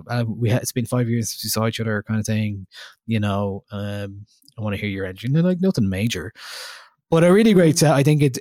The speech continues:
Speaker 1: it, it successfully brings, um, Mister Morale and weaves it through a lot of what he does,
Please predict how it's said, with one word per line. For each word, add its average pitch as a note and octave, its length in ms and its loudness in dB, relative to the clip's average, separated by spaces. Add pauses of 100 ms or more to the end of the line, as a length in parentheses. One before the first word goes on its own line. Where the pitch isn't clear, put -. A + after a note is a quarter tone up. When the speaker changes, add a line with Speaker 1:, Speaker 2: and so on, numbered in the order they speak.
Speaker 1:
it, D3+ 240 0
it D3+ 280 2
successfully E3+ 640 4
brings, C3+ 920 2 (140)
um, A2+ 560 0 (420)
Mister A2+ 280 -2
Morale A2 580 0 (720)
and A2 180 0
weaves A#2 240 4
it A2+ 160 0
through G#2 560 0
a A#2 80 -6
lot G#2+ 280 -2
of G2+ 120 -6
what G#2+ 180 -2
he G2+ 120 -4
does, G2 480 -4